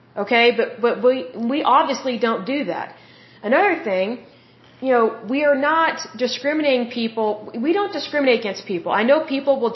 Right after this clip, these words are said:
disagree with me on that, but I mean, just look at how, how successful so many different people are from different walks of life. Here's the thing, I've been discriminated against, and I'm white. And I'm female, so it's like, you know, like,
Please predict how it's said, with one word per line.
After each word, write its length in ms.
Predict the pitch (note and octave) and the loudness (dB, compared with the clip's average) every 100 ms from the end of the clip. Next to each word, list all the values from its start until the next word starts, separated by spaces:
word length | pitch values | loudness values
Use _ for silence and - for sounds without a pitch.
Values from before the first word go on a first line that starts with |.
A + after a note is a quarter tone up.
| C4 | -2
disagree 320 | A#3+ G#3 A#3+ | -4 -4 -2
with 120 | B3+ | -2
me 80 | C4 | -2
on 140 | C4 | 0
that, 240 | C4 C4 C4 | 2 0 2
but 60 | |
I 40 | A#3 | 0
mean, 200 | B3+ A#3+ | 0 -2
just 240 | C#4 - | -4 -2
look 140 | G4+ | -2
at 80 | G4+ | -2
how, 340 | D4+ D4 D4+ - | 0 0 0 -6
how 340 | - D4 D#4+ | -2 0 0
successful 760 | C#4 - - C4 C4 C4+ A#3+ A#3+ - - - | -4 -8 0 0 2 2 2 0 -14 -20 -20
so 400 | - - C#4+ D#4 | -16 0 2 4
many 200 | E4+ E4 | 2 2
different 400 | E4 C#4 C#4 C#4 | 4 2 2 -2
people 380 | C4+ B3+ B3+ A#3 | -4 -4 -2 0
are 300 | A3+ A3 G3+ G#3 | 2 4 2 0
from 200 | A3+ G#3 | -4 -2
different 380 | A3+ A3+ A3+ G3+ | -2 -2 -6 -2
walks 300 | G#3 G#3 G#3+ | -2 -2 -6
of 120 | F3+ | -4
life. 340 | F#3 D3+ - - - _ _ _ _ - - | -2 -2 -4 -14 -20 _ _ _ _ -20 -6
Here's 200 | D#4+ E4 | -2 0
the 100 | D#4+ | 0
thing, 240 | E4 A#3 | 2 2
I've 260 | - C4+ E4+ | 4 4 4
been 140 | F4+ | 0
discriminated 680 | D4+ A#3+ - A3+ G#3+ G3+ F#3+ | -2 -2 -2 -2 -2 -2 -4
against, 400 | G3 G3 A#3+ - | -4 -4 -4 -4
and 120 | A3+ | -2
I'm 220 | C4+ C#4+ | 0 0
white. 380 | B3+ G#4 D#3+ - - - _ _ _ _ _ _ _ | 2 2 0 -6 -14 -20 _ _ _ _ _ _ _
And 180 | B3 C#4 | 2 4
I'm 180 | C#4+ C4+ | 4 0
female, 480 | - D#4+ D4 F#3+ F#3 | -2 2 2 2 0
so 140 | C#4 | 2
it's 180 | B3+ - | 0 2
like, 180 | C#4 C4+ | -2 0
you 40 | C#4+ | 0
know, 200 | C#4+ C#4 | 2 4
like, 200 | A#3+ | 2